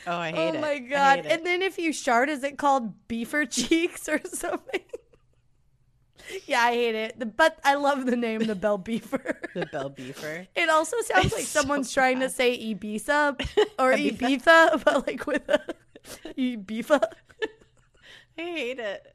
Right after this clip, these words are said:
Speaker 1: I hate everything about it.
Speaker 2: I love it. Well, we can agree to disagree.
Speaker 1: <laughs> Oh,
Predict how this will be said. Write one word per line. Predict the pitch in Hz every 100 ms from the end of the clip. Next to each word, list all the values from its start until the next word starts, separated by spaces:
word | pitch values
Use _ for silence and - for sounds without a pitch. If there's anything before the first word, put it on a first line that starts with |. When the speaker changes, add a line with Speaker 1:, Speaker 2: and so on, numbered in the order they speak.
| -
Speaker 1:
I | 247
hate | 294 262
everything | 233 277 285 240 233
about | 190 185 202
it. | 175 - -
Speaker 2:
I | 453
love | 480 494 494 480 480 403 370 320 -
it. | - - -
Well, | 370
we | 370 349
can | 302
agree | 240 233 220
to | 208
disagree. | 202 185 202 196 190 196
Speaker 1:
<laughs> | 233
Oh, | 294 254 180